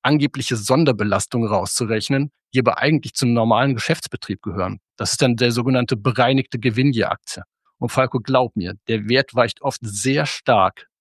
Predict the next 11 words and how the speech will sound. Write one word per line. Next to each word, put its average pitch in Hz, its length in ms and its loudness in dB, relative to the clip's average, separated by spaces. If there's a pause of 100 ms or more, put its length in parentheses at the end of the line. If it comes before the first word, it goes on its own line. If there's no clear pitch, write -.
vom 98 260 -2
wirklichen 139 500 0
unbereinigten 120 840 2
Ergebnis 110 460 -6
ab. - 220 -6 (380)
Und 123 120 -4
das 113 140 0
sollte 135 240 2
man 131 100 4
sich 117 180 -10
also 127 200 -2